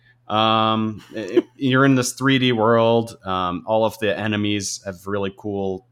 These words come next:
uh, sprites because they're actually two D. So when they turn, you know, forty-five degrees, you're just seeing, like, a different two D version of the same model.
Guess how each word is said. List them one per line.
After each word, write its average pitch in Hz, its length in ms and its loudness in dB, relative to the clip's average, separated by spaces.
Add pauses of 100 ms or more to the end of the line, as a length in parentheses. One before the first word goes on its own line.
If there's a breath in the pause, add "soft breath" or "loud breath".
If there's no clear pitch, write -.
(160)
uh, 80 220 -8
sprites - 580 -6
because 87 320 -12
they're 87 140 -2
actually 87 340 -4
two 104 240 -8
D. 92 380 -4 (280 soft breath)
So - 140 -10
when 92 80 -6
they 90 100 -6
turn, 98 600 -2 (220)
you 101 100 -6
know, 85 400 -4 (240)
forty-five 95 560 0
degrees, 90 560 -6
you're 85 100 -6
just 87 280 -8
seeing, 87 420 -6
like, - 100 -16
a 78 60 -8
different 85 480 -10
two 98 200 -8
D 87 240 -6
version 87 600 -6
of 85 280 -10
the 82 80 -12
same 85 280 -6
model. 80 580 -4